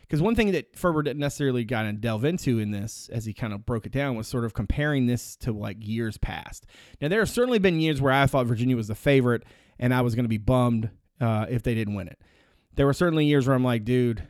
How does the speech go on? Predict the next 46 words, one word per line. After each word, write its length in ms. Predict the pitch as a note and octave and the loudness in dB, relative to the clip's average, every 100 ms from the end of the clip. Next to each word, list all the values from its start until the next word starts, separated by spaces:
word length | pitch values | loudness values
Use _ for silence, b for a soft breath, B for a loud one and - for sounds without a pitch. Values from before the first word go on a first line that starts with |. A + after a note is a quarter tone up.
| - | -12
it's 180 | C3+ - | -12 -6
gonna 120 | B2+ | -6
be 100 | G2 | -4
rough." 540 | G2 A2 G#2 - - - _ _ | -4 -4 -4 -8 -20 -20 _ _
Um, 440 | A#2+ G#2+ A2 G2 - | -4 -2 -2 -4 -4
but 140 | - C#3+ | 0 2
I 80 | F#3 | 2
don't 160 | A3 | 0
know 120 | A3+ | 0
if 100 | A3 | -2
I, 80 | G#3+ - | -4 -6
I, 180 | D#3+ - | -10 -8
I 40 | E3 | -10
can't 280 | - B3 | -4 -4
remember 500 | - G3 G3 G3+ F#3 | -2 -2 0 0 0
a 40 | D#3 | 0
year 240 | C#3+ D3 | 0 0
where 140 | C3 B2 | 0 0
I 100 | C3+ | 0
felt 360 | - C3 - b b b b b _ D3 | 0 0 -2 b b b b b _ -6
exactly 500 | C3+ C3 D#3 - D3 | 0 0 0 0 2
what 240 | C3 - | 2 0
Ferber 460 | - C#3 C3 B2 A2+ | 0 2 4 2 0
described 640 | A#2 - - C#3 C3 A#2+ | -6 -4 0 2 2 0
in 80 | A2+ | -2
the 80 | A#2 | -2
piece 220 | C#3 - | -4 -4
today, 200 | G#2 G2 | -8 -6
right? 200 | G2+ G#2+ | -6 -2
The 120 | A#2+ | 0
idea 260 | A#2 A#2+ A#2 | 0 0 -2
of 180 | G#2+ | -4
them 200 | A#2 A2 | -6 -4
being 240 | G#2+ A2+ A2 | -4 -4 -2
dangerous 460 | A#2+ B2 A2+ G#2+ | 0 0 0 -4
and 120 | A#2+ C3 | -6 -6
also 420 | C3 B2+ - G#2+ | -2 -2 -2 -4
extremely 420 | G2 - A#2+ G#2 | -6 -6 -4 -4
vulnerable. 520 | G#2 G#2 G2+ E2+ E2+ _ b b b b - | -6 -6 -8 -12 -18 _ b b b b -2
Um, 380 | B2+ A#2+ A2+ G#2+ | 0 2 0 0
Dave, 300 | E3+ F3+ D3 | 4 4 4
do 100 | B2+ | 2
you 140 | E3 A3 | 2 4
have 200 | G#3 A#3 | 4 2
a 60 | |
year, 540 | D3+ D#3 F3+ F#3+ F#3+ | -2 -2 0 -2 -2